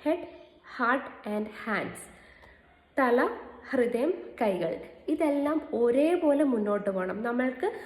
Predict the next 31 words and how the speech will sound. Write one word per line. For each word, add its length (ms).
ബുദ്ധി 340
വേണം, 340
ബുദ്ധി 380
ഉപയോഗിച്ച് 320
നമ്മൾ 320
ചിന്തിക്കണം. 560
അതേപോലെ 560
തന്നെ 320
ആ 80
ബുദ്ധിയിൽ 520
നമ്മൾ 200
കുറച്ച് 320
മനുഷ്യത്വം 680
കൂടി 320
വേണം. 260
അതാണ് 220
നമ്മുടെ 280
ഹാർട്ട് 440
പറയുന്നത്. 500
ബുദ്ധിയിൽ 440
നമ്മൾ 220
കുറച്ചും 440
കൂടി 240
മനുഷ്യത്വപരമായിട്ടുള്ള 1160
കാര്യങ്ങളും 560
കൂടെ 180
ഇൻവോൾവ് 420
ആക്കണം. 380
അതുപോലെ 320
ഹാൻഡ്സ്, 500
പ്രവൃത്തിയും 640